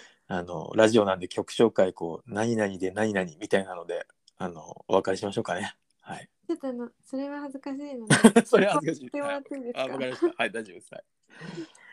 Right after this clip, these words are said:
Speaker 2: えっと、曲紹介みたいなところで言うと、私、もともと、もともとというか、ヒップホップ大好きで。
Speaker 1: おー、いいっすね。はい。
Speaker 2: で、ただ、なんかあの、ガチャガチャしてない、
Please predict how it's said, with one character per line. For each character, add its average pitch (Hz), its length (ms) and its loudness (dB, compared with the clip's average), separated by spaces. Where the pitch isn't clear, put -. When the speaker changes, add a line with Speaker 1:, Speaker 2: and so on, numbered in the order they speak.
Speaker 2:
え 262 100 -8
っ - 20 -10
と、 247 320 -6
曲 294 300 -8
紹 392 280 -6
介 269 180 -6
み 240 100 -10
た 240 80 -8
い - 20 -6
な 226 60 -10
と - 80 -20
こ 233 80 -16
ろ 226 80 -14
で 226 60 -16
言 220 80 -16
う - 20 -20
と、 233 100 -16
私、 254 340 -6
も 240 220 -10
と 311 140 -6
も 320 100 -4
と、 339 140 -8
も 311 60 -8
と 320 100 -10
も 359 100 -4
と 381 100 -2
と - 80 -10
い 262 40 -8
う - 20 -10
か、 - 80 -20
ヒ 269 80 -4
ッ 254 80 -6
プ - 60 -20
ホ 370 80 2
ッ - 20 -4
プ 320 160 -6
大 247 200 -6
好 - 140 -20
き 233 160 -14
で。 220 240 -14
Speaker 1:
お 110 220 6
ー、 127 60 0
い 143 40 0
い - 40 -2
っ - 20 -12
す - 160 -14
ね。 - 140 -20
は - 140 -16
い。 - 0 -
Speaker 2:
で、 262 120 -2
た 349 200 -8
だ、 277 380 -4
な 254 120 -6
ん 254 40 -10
か 247 80 -10
あ 226 60 -10
の、 220 240 -14
ガ 311 160 -2
チ 339 100 -4
ャ 294 60 -2
ガ 240 100 -8
チ 247 120 -10
ャ 233 40 -8
し - 100 -20
て 247 160 -10
な 240 160 -8
い、 220 300 -12